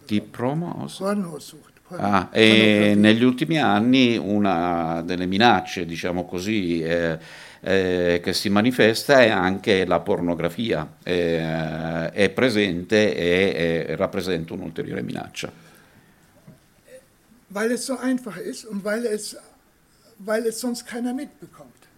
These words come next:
Speaker 2: Ja,
Speaker 1: Mm.
Speaker 2: hat das unheimliche Auswirkungen gehabt, auch unter Gläubigen.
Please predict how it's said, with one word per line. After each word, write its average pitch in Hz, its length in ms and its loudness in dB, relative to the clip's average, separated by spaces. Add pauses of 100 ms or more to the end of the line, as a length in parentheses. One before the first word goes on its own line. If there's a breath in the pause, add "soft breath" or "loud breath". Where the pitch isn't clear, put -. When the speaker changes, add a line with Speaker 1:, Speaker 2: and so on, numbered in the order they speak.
(440)
Speaker 2:
Ja, 196 300 -12
Speaker 1:
Mm. 87 400 -2
Speaker 2:
hat 254 160 -10
das - 240 -12
unheimliche 240 560 -10
Auswirkungen 202 560 -14
gehabt, 190 340 -18 (140)
auch 202 220 -10 (100)
unter 208 240 -14
Gläubigen. 127 640 -18